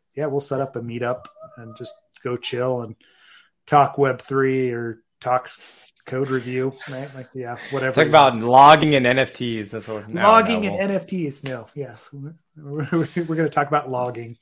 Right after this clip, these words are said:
Speaker 1: Yes. <laughs> Sweet.
Speaker 2: Yeah. Good times.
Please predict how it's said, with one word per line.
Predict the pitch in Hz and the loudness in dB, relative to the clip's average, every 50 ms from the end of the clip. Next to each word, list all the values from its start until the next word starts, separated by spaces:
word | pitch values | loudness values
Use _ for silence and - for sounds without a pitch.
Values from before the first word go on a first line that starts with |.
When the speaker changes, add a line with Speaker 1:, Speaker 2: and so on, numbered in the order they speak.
| _ _ | _ _
Speaker 1:
Yes. | 127 113 - _ - - - - - | -16 -16 -16 _ -18 -20 -18 -12 -10
<laughs> | 240 247 - - _ _ - _ _ _ _ _ _ _ _ _ _ _ _ _ _ _ _ _ _ _ - - - - - - - - _ _ - - - - _ _ | -10 -10 -10 -12 _ _ -20 _ _ _ _ _ _ _ _ _ _ _ _ _ _ _ _ _ _ _ -20 -20 -20 -20 -20 -20 -20 -20 _ _ -20 -20 -20 -20 _ _
Sweet. | - - 208 247 233 123 | -2 0 2 2 4 6
Speaker 2:
Yeah. | 131 131 135 135 139 120 - - - - - - - - - - - | 8 10 10 10 8 6 4 -2 -8 -10 -10 -14 -16 -18 -20 -20 -8
Good | - 131 120 - | -6 -6 -6 -2
times. | 120 - - - - - - | -2 -2 -2 -2 -4 -8 -14